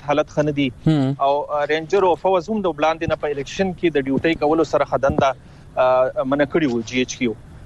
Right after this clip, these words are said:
Speaker 1: آ، نو خو الیکشن کمیشن بیا هم هغه درخواست رد کړی او که نن موږ وګورو، نو په کراچۍ کې د سیاسي ګوندونو د پلویانو ترمنځ خو یو بل سره، آ، نښتې شوي دي، خو داسې غټې نښتې نه دي شوي چې مرګ ژوبله پکې اخلي یا پکې ډزې شوي.
Speaker 2: ها.
Speaker 1: آ، صرف په یو بل باندې مختلف سیاسي ګوندونو،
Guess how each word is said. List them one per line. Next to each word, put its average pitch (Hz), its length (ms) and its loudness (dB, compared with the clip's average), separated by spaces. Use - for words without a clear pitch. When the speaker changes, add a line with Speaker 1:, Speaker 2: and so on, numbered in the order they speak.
Speaker 1:
آ، 147 260 2
نو 160 120 -2
خو 190 240 0
الیکشن 208 400 2
کمیشن 190 380 0
بیا 208 180 2
هم 220 180 0
هغه 190 220 2
درخواست 175 480 0
رد 175 100 -2
کړی 214 80 2
او 202 100 4
که 170 120 0
نن 208 160 0
موږ 202 220 -2
وګورو، 180 380 0
نو 156 80 -10
په 143 100 -4
کراچۍ 135 440 0
کې 180 200 -2
د 151 120 4
سیاسي 165 380 -2
ګوندونو 190 400 0
د 196 140 -2
پلویانو 170 420 2
ترمنځ 180 400 -2
خو 170 80 -2
یو 170 140 2
بل 180 120 2
سره، 170 260 0
آ، 151 380 2
نښتې 175 340 -4
شوي 247 320 0
دي، 202 100 0
خو 214 120 -2
داسې 165 220 -2
غټې 190 200 0
نښتې 175 280 -4
نه 175 80 -8
دي 165 180 -8
شوي 165 120 -2
چې 151 200 -2
مرګ 156 140 2
ژوبله 165 240 2
پکې 151 220 -4
اخلي 151 240 0
یا 151 60 4
پکې 143 220 -6
ډزې 139 220 -2
شوي. 127 280 -10
Speaker 2:
ها. 151 120 4
Speaker 1:
آ، 160 40 2
صرف 240 300 -6
په 196 80 2
یو 196 180 2
بل 202 120 -2
باندې 196 320 0
مختلف 185 340 -2
سیاسي 180 300 0
ګوندونو، 175 420 0